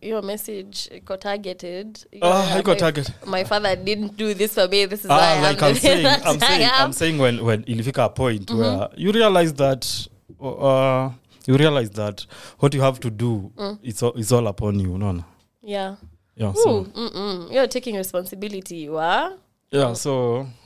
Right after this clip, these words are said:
Speaker 2: but because nowadays, like, everybody's
Speaker 1: Mm.
Speaker 2: complaining about e-, everything, like, s-, every, like, there's some, they are, they are, they,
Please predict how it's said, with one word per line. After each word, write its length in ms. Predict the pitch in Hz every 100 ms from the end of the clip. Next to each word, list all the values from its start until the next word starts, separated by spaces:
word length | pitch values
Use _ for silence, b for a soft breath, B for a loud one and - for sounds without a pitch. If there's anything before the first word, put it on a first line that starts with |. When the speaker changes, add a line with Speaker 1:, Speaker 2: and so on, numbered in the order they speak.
| b b b _ b
Speaker 2:
but 120 | 143 180
because 300 | 208 220 185
nowadays, 500 | 180 165 127 110 120
like, 240 | 123 113
everybody's 720 | 143 135 107 101 98 95 92
Speaker 1:
Mm. 180 | 226 240 - -
Speaker 2:
complaining 460 | 104 117 120 110
about 240 | 98 110 107
e-, 120 | 104 110
everything, 480 | 107 101 87 95 90
like, 180 | 95 -
s-, 160 | - -
every, 240 | 127 120 120
like, 300 | 120 117 107 - B B B B
there's 220 | 120 127 113
some, 600 | 127 117 113 110 104 -
they 180 | 104 123
are, 280 | 120 117 120
they 200 | 120 123
are, 140 | 120
they, 240 | 120 120